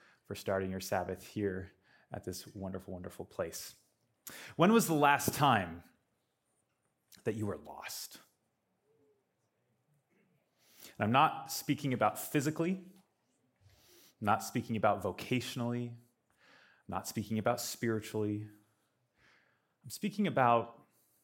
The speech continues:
mentally, just, like, totally lost.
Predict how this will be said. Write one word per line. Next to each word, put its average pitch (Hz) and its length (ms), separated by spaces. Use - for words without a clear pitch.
mentally, - 720
just, - 160
like, - 180
totally 135 720
lost. - 600